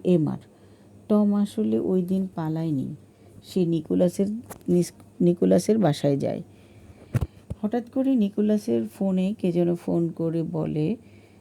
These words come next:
আহ, ওপাশ থেকে উত্তর আসে, "আমার টম কোথায়?" নিকোলাস বলল, "আমার বাসায়, এলিসা।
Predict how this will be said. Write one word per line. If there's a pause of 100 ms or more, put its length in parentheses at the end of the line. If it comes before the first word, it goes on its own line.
(200)
আহ, (540)
ওপাশ
থেকে
উত্তর
আসে, (100)
"আমার
টম
কোথায়?" (600)
নিকোলাস
বলল, (560)
"আমার
বাসায়,
এলিসা।